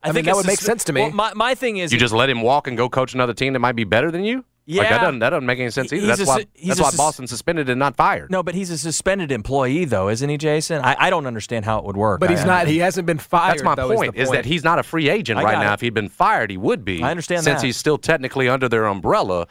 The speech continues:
Speaker 3: you would have to give me something to get him.
Speaker 1: Yeah, I would think that Boston would gladly let him go at this point 'cause they
Speaker 2: I,
Speaker 1: don't
Speaker 2: I
Speaker 1: have
Speaker 3: No, they
Speaker 1: him
Speaker 3: would have
Speaker 1: coaching
Speaker 3: already
Speaker 1: the
Speaker 3: done
Speaker 1: basketball
Speaker 3: that.
Speaker 1: team.
Speaker 3: That's the point.
Speaker 2: Exactly.
Speaker 3: They
Speaker 2: I
Speaker 3: would have already done that. You
Speaker 2: They
Speaker 3: would have already
Speaker 1: We'll
Speaker 3: let him
Speaker 1: find
Speaker 3: go.
Speaker 1: out.
Speaker 2: They
Speaker 3: If they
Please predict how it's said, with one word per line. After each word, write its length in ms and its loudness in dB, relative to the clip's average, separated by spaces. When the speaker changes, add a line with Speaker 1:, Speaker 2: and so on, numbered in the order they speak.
Speaker 3:
you 120 -4
would 80 0
have 200 2
to 80 -2
give 320 -4
me 100 0
something 440 -2
to 140 -6
get 300 -2
him. 180 -8
Speaker 1:
Yeah, 220 2
I 40 4
would 140 0
think 200 -2
that 180 -4
Boston 400 0
would 300 -6
gladly 400 2
let 200 -2
him 180 -2
go 200 -6
at 100 -12
this 120 -16
point 260 -4
'cause 140 2
they 60 2
Speaker 2:
I, 20 2
Speaker 1:
don't 100 4
Speaker 2:
I 40 4
Speaker 1:
have 100 0
Speaker 3:
No, 20 0
they 40 2
Speaker 1:
him 80 0
Speaker 3:
would 80 0
have 60 2
Speaker 1:
coaching 20 2
Speaker 3:
already 160 0
Speaker 1:
the 100 -8
Speaker 3:
done 80 4
Speaker 1:
basketball 220 -2
Speaker 3:
that. 60 -2
Speaker 1:
team. 40 -8
Speaker 3:
That's 200 -2
the 100 -10
point. 320 -2
Speaker 2:
Exactly. 460 0
Speaker 3:
They 40 -4
Speaker 2:
I 140 2
Speaker 3:
would 80 2
have 80 0
already 200 0
done 280 -2
that. 320 -2
You 60 -14
Speaker 2:
They 80 2
Speaker 3:
would 40 2
have 80 0
already 160 2
Speaker 1:
We'll 120 2
Speaker 3:
let 100 2
him 40 4
Speaker 1:
find 140 0
Speaker 3:
go. 60 4
Speaker 1:
out. 180 0
Speaker 2:
They 220 0
Speaker 3:
If 80 -8
they 40 0